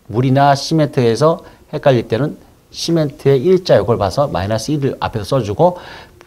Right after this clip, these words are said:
일에서 그다음에 이 퍼센트까지, 그다음에 이제 물일 때는 요게 요렇게 와야 되겠죠. 그래서 이 마이너스 이 퍼센트에서 플러스 일까지. 자, 골재 플러스 마이너스 삼 프로 이내에 쓴다고 그랬죠. 삼 프로.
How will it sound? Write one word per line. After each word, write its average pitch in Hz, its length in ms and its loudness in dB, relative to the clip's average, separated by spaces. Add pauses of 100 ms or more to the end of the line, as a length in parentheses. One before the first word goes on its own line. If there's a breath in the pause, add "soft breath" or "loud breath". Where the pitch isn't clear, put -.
(140 loud breath)
일에서 151 440 2
그다음에 92 300 -4
이 104 160 -2
퍼센트까지, 92 720 -6
그다음에 113 380 0
이제 95 260 -2
물일 117 300 -4
때는 120 180 0
요게 107 280 0
요렇게 107 440 -2
와야 82 180 -2
되겠죠. 80 360 -10
그래서 92 160 -6
이 113 280 -2
마이너스 110 400 -2
이 107 60 -2
퍼센트에서 104 640 -4
플러스 117 360 -2
일까지. 120 580 -4 (540 loud breath)
자, - 160 -2
골재 156 580 2
플러스 190 300 2
마이너스 147 260 0
삼 - 140 -6
프로 143 260 -2
이내에 117 240 -2
쓴다고 127 300 -4
그랬죠. 85 240 -8
삼 123 200 -8
프로. 104 440 -6